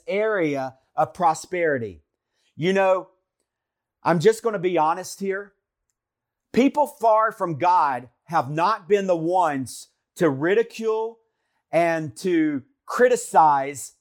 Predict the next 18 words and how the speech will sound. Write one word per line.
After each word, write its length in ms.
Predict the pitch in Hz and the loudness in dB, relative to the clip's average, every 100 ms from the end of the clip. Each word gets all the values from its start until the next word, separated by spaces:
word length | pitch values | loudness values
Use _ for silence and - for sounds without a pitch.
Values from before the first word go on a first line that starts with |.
| _ _ _ | _ _ _
prosperity. 800 | 180 165 - 185 170 135 101 85 _ _ _ _ _ _ _ _ _ _ _ _ _ | 2 2 -2 -2 -2 -2 -6 -16 _ _ _ _ _ _ _ _ _ _ _ _ _
It's 220 | - 196 160 | -2 -2 0
been 240 | 240 254 | 0 0
the 80 | 233 | -4
people 680 | - 247 247 220 190 175 _ _ _ | -8 -12 -4 0 0 -2 _ _ _
that 140 | 175 196 | 0 0
are 120 | 185 | 0
followers 760 | - 208 226 277 262 180 143 | -2 0 2 2 2 0 -2
of 180 | 156 107 | -8 -8
God 400 | 147 135 113 95 _ _ _ _ _ _ | 0 0 0 -6 _ _ _ _ _ _
that 240 | 170 190 | 2 2
have 320 | 156 196 165 131 | 0 -2 -2 -2
been 260 | 214 208 | -2 0
the 80 | 190 | -4
most 580 | 185 202 254 285 - - _ | -2 2 2 0 -8 -18 _
cynical 920 | - - 277 302 285 - 160 113 92 _ _ _ _ _ _ | -18 -6 0 0 0 -2 -4 -6 -10 _ _ _ _ _ _
and 280 | - 196 196 | -2 -2 -2
fearful 960 | - - 277 285 277 - 170 131 95 | -6 -4 -2 0 -2 0 0 0 -4